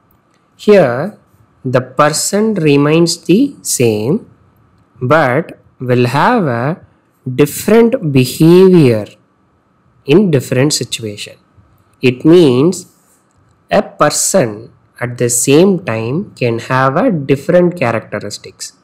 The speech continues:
Am I right? Definitely the way they talk as an employee, as a mom, as a wife will vary, but the person remains the same.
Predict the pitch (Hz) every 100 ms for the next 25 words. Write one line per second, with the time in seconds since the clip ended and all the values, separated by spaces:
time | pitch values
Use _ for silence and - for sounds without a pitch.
0 | _ _ - 117 123 175 220 - _ _
1 | _ - 120 120 143 135 139 135 123 120
2 | 180 180 135 117 113 - 120 117 113 107
3 | 107 110 135 160 170 160 160 156 131 110
4 | 107 113 139 156 151 131 120 113 117 156
5 | 170 170 - 120 120 - 135 156 151 92
6 | - _ _ _ _ _ _ 123 139 156
7 | 135 - 123 - 147 143 123 117 120 120
8 | - 156 190 - 107 -